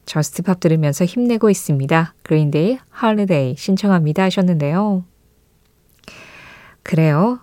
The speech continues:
어, 막상 대학 들어가니까 기대했던 거하고는 많이 다른가요? 들어가기 전에 어떤 기대를 하셨던 걸까요?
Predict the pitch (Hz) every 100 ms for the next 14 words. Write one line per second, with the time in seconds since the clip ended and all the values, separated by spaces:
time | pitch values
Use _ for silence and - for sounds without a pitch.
0 | 185 165 156 156 151 143 139 190 175 160
1 | 156 180 170 - 160 170 165 165 165 175
2 | 180 180 185 170 165 156 160 170 151 160
3 | 175 151 170 170 139 170 233 - _ _
4 | _ - - - - - _ - - 240
5 | 277 320 349 349 160 - 349 370 359 330
6 | 277 254 226 208 202 190 160 147 - 165
7 | 175 226